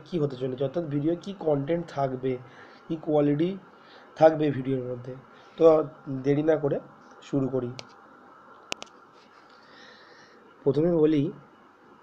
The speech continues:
যে আপনি যেখান থেকে প্রিপারেশন করছেন বা কোনো চ্যানেল থেকে প্রিপারেশন করছেন, দেখবেন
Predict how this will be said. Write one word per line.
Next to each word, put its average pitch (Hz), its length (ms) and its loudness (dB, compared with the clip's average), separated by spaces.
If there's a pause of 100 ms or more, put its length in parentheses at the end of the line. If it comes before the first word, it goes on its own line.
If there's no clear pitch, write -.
(120)
যে 143 200 0
আপনি 147 500 2 (260)
যেখান 139 380 -2
থেকে 180 180 -2
প্রিপারেশন 151 460 0
করছেন 147 480 0
বা 135 100 2
কোনো 135 280 -2
চ্যানেল 139 320 0
থেকে 139 160 0
প্রিপারেশন 135 480 -2
করছেন, 135 500 -2
দেখবেন 151 420 2